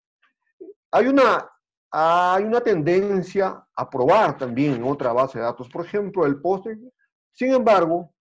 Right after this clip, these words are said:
otra base de datos que por lo menos, eh, sé que no funciona, ¿no? Es el Oracle. Con Oracle no funciona, mm, eso, mm, hay muchas personas que <laughs> han tratado de instalar, pero bueno,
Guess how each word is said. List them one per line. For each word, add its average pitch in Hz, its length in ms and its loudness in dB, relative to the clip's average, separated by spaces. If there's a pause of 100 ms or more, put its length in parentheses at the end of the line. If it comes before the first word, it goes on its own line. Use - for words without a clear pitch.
otra 165 300 0
base 165 240 0
de 160 40 2
datos 156 400 -4
que 131 520 -6 (120)
por 151 140 2
lo 151 80 2
menos, 220 420 -2 (640)
eh, 151 400 -4 (380)
sé 214 200 4
que 208 120 2
no 185 100 4
funciona, 190 680 0 (720)
¿no? 151 340 -6 (280)
Es 120 180 -10
el 123 120 -2
Oracle. 110 500 -2
Con 131 220 -4
Oracle 165 480 2
no 156 140 -4
funciona, 170 840 -4 (200)
mm, 120 1200 -16 (580)
eso, 139 400 -8
mm, 131 1120 -10
hay 135 140 -4
muchas 180 320 -4
personas 165 460 -8
que 123 420 -6
<laughs> - 60 -10
han 131 120 -8
tratado 160 460 0
de 170 80 -6 (300)
instalar, 156 340 -2
pero 147 160 0
bueno, 156 280 2